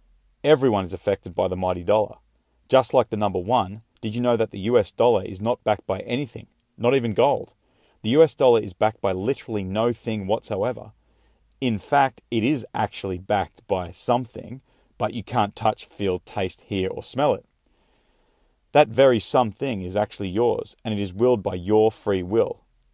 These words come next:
It is your trust, and trust is another word for belief. Your belief in money is the very thing that survives it,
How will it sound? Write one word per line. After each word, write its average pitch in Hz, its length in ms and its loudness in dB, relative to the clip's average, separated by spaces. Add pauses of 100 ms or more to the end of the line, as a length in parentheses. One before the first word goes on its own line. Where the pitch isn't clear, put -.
(240)
It 120 100 0
is 104 120 -2
your 95 100 -2
trust, - 680 -4 (480)
and 101 160 -2
trust - 600 -2 (320)
is 107 140 -2
another 101 260 0
word 92 300 0
for 92 140 -8
belief. 95 520 -6 (1400)
Your 127 200 10
belief 120 340 2
in 98 120 -4
money 104 280 -2
is 95 100 -10
the 90 80 -12
very 117 260 2
thing 101 240 -6
that 98 160 -10
survives 107 480 -2
it, - 140 -16